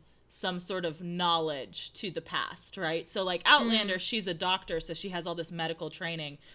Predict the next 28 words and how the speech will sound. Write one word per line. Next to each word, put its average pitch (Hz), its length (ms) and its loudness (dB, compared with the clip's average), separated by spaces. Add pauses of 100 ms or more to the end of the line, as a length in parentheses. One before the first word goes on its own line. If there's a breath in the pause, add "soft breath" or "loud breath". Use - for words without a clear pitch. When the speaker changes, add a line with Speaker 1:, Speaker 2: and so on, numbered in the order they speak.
Speaker 1:
so 190 160 -4
she 190 180 -4
can, 175 220 -6
like, 156 300 -4 (720 soft breath)
get 208 180 6
shit 170 360 -2
done 147 280 -2
Speaker 2:
She - 220 -4
Speaker 1:
in 165 80 -4
the 160 60 -6
Speaker 2:
can 202 100 -6
make 175 100 -6
Speaker 1:
past, - 240 -8
Speaker 2:
life 175 80 -4
Speaker 1:
right? 170 220 0
Speaker 2:
better. - 340 -12 (800 soft breath)
Yeah. 160 320 -8 (300)
But, 233 100 0
like, 233 240 2 (140)
Vanessa 254 560 4
Hudgens' 214 400 0
character 196 340 -4
probably 190 380 -6
couldn't 185 240 -10
have 175 100 -14
done 175 280 -12 (100)
too - 160 -10
much. 170 240 -14